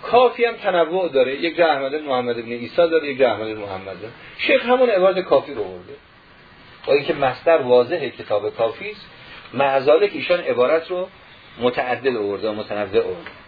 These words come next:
لذا این بحث دوم روشن نیست که اگر گفت احمد بن محمد بن عیسی از دو تا مصدر، گفت احمد بن محمد از سه مصدر، مثلاً، یا به عکس این، این بحث دوم انصافاً نمیشه فعلاً به شیخ نسبت بدیم که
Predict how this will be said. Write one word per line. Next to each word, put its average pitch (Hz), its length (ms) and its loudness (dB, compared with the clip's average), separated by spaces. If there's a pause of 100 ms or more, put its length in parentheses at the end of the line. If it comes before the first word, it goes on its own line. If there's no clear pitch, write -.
(440)
لذا 190 280 4
این 247 240 -4
بحث 175 400 -2
دوم 175 580 -4
روشن 156 400 -4
نیست 147 500 -10 (320)
که 123 160 -4
اگر 127 240 4
گفت 147 220 0
احمد 120 260 -4
بن 123 160 -2
محمد 117 260 -4
بن 117 120 -10
عیسی 120 240 0
از 123 140 2
دو 147 120 0
تا 156 80 2
مصدر، 135 440 -2
گفت 123 180 -2
احمد 110 200 -4
بن 107 80 -10
محمد 110 280 -2
از 110 100 -4 (160)
سه 160 80 2
مصدر، 147 380 -2
مثلاً، 180 340 0
یا 139 140 2
به 123 100 2
عکس 123 260 -4
این، 208 200 -14 (540)
این 240 180 0
بحث 151 280 0
دوم 139 400 -2
انصافاً 143 560 -2 (560)
نمیشه 165 420 -2
فعلاً 131 420 -4 (100)
به 113 80 -8
شیخ 113 440 -6
نسبت 131 360 -6 (100)
بدیم 117 300 -10
که 110 140 -8